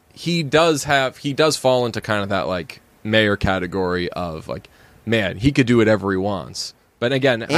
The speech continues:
Speaker 1: haven't heard this song, so I don't know what kind of choices
Speaker 2: And
Speaker 1: he's
Speaker 2: he doesn't
Speaker 1: making.
Speaker 2: seem like the kind of guy who's like, "I need to be a star." Like, he, he's done the, "Hey, I'm, I'm disappearing for, like, a year. Leave me alone.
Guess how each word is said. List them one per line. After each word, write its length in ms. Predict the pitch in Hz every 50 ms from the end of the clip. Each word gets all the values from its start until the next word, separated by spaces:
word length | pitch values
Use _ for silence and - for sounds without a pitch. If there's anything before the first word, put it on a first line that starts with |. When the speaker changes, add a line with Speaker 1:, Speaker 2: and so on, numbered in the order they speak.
| - 135
Speaker 1:
haven't 200 | 139 139 139 123
heard 200 | 120 123 120 104
this 100 | 107 -
song, 260 | - 117 107 101 98
so 140 | - - 110
I 60 | 110
don't 100 | 113 110
know 80 | 110 107
what 100 | 104 -
kind 140 | - 101
of 60 | 95 -
choices 300 | - 101 92 - - 101
Speaker 2:
And 180 | 143 170 202 214
Speaker 1:
he's 20 |
Speaker 2:
he 60 | 190 185
doesn't 240 | 185 180 175 165 156
Speaker 1:
making. 20 |
Speaker 2:
seem 460 | - - - - 160 180 185 175 156 143
like 180 | 131 123 123
the 80 | - 127
kind 300 | - - 123 117 117 107
of 40 | 98
guy 220 | 110 110 110 110 110
who's 220 | 110 107 98 -
like, 220 | 101 95 92 - - -
"I 80 | 98 87
need 260 | 87 101 101 98 92
to 80 | -
be 160 | 87 92 95 87
a 60 | 82
star." 580 | - - - - 92 92 90 82 80 80 78
Like, 180 | 78 80 80 78
he, 180 | - 120 120 123
he's 400 | - 107 123 127 127 120 113 107
done 300 | - 123 117 120 117 117
the, 260 | 113 110 104 101 98 - - - - _ -
"Hey, 220 | 110 107 98 -
I'm, 260 | - - 92 98 95 - - - -
I'm 200 | - 110 117 113
disappearing 680 | 104 117 117 - 110 - - 107 104 101 98 92 90
for, 140 | - - 92
like, 180 | 87 85 -
a 60 | 87
year. 500 | 82 80 85 95 95 90 87 85 82 82
Leave 280 | 78 80 95 95 87 82
me 100 | 92 90
alone. 600 | 85 82 85 87 87 85 82 82 82 82 80 -